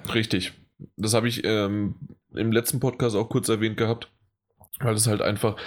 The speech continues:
Speaker 2: es gibt keine Spiele, die wie Ico, Shadow of the Colossus oder halt The Last Guardian sind, außer halt die selbst sozusagen und jetzt halt Pray for the God.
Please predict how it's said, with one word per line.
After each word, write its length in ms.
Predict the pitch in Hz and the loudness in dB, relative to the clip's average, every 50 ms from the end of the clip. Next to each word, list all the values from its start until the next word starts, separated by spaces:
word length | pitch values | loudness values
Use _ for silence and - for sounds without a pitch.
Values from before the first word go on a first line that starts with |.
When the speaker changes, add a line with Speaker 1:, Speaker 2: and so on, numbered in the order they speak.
| - - | -8 0
Speaker 2:
es 200 | - - - - | 0 0 2 2
gibt 220 | - - - - | 0 -2 -2 -6
keine 320 | - - 120 117 135 139 135 | -2 2 2 4 4 2 0
Spiele, 380 | - - - 123 127 131 131 | -2 -2 0 0 2 2 2
die 240 | 110 - 117 120 110 | 2 2 0 0 2
wie 220 | 117 117 - - | 0 0 2 0
Ico, 240 | 139 - - 151 143 | -2 0 2 0 0
Shadow 240 | 135 - 131 117 123 | 2 2 2 2 2
of 80 | 117 - | 2 0
the 60 | 120 | -4
Colossus 600 | 95 - 120 107 117 123 120 131 120 120 117 - | -2 0 2 4 4 4 4 2 2 0 0 0
oder 260 | - 110 107 110 104 | 0 2 2 4 4
halt 160 | 110 104 - - | 2 0 2 2
The 60 | 104 | 2
Last 320 | 101 98 104 107 - - | 4 4 2 2 -2 -2
Guardian 380 | - 98 104 117 113 104 101 95 | 2 2 2 4 2 0 -2 0
sind, 320 | 90 104 107 135 - - - - - - - - | 0 2 2 0 -2 -4 -12 -20 -20 -20 -16 -4
außer 260 | - - 104 104 110 | 0 2 4 4 4
halt 240 | 101 110 104 92 - | 4 2 2 0 0
die 100 | 107 104 | -2 0
selbst 380 | 98 101 101 113 120 - - - | 4 4 4 4 4 6 4 4
sozusagen 540 | - 110 - 123 110 110 113 113 123 127 120 | 4 4 0 0 0 2 2 2 2 2 0
und 260 | - 110 127 123 127 | 0 0 0 2 0
jetzt 180 | 127 123 - | 0 0 2
halt 200 | 127 120 110 - | 2 2 2 0
Pray 240 | - 113 107 107 113 | 0 2 2 2 2
for 180 | - - 110 101 | 2 2 0 2
the 80 | 104 | 2
God. 300 | 92 101 101 110 120 - | 0 2 2 2 2 0